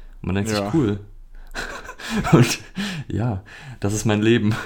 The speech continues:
Speaker 1: Also die Hälfte der Gesichter, die ich auf, äh,
Speaker 2: It's
Speaker 1: Instagram sehe, sind
Speaker 2: my
Speaker 1: gelb.
Speaker 2: life.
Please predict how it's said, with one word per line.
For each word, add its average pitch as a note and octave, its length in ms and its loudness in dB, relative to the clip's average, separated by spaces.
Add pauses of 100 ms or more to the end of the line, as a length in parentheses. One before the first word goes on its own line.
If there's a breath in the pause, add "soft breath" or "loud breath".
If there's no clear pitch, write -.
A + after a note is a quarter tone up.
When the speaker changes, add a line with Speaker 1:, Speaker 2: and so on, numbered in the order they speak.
(880 loud breath)
Speaker 1:
Also G2 160 -2
die G#2 100 0
Hälfte A2+ 300 4
der G#2+ 140 4
Gesichter, A2 340 0
die A2 60 0
ich A2+ 100 0
auf, A2 180 0
äh, A2 120 2
Speaker 2:
It's G#2+ 100 -2
Speaker 1:
Instagram A#2 400 0
sehe, A2+ 200 8
sind A2 120 -2
Speaker 2:
my - 60 -10
Speaker 1:
gelb. G#2 260 6
Speaker 2:
life. A#2+ 360 -12